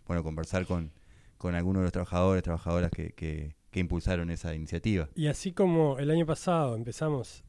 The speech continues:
Speaker 2: esta aventura con, con Gustavo Zidane en el escenario, ahora estamos con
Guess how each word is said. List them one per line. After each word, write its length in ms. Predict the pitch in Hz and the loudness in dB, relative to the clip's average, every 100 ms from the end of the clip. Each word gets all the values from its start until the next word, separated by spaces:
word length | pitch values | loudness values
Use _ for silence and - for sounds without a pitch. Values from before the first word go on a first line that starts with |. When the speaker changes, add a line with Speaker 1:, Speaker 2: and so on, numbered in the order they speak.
| - | -20
Speaker 2:
esta 180 | - - | -12 -2
aventura 440 | 143 135 160 147 123 | -2 2 2 2 2
con, 520 | 120 113 107 104 98 - - _ _ - | -2 -2 -4 -8 -16 -20 -20 _ _ -8
con 200 | 120 113 | -6 -6
Gustavo 440 | 107 190 170 143 | -2 2 4 4
Zidane 500 | - 123 147 156 147 | -2 -2 -2 0 -2
en 120 | 117 | -4
el 80 | 120 | -6
escenario, 480 | 113 139 170 180 175 | -4 0 4 4 4
ahora 140 | 143 | 2
estamos 280 | 147 165 165 | 0 0 2
con 240 | 160 156 | 2 -2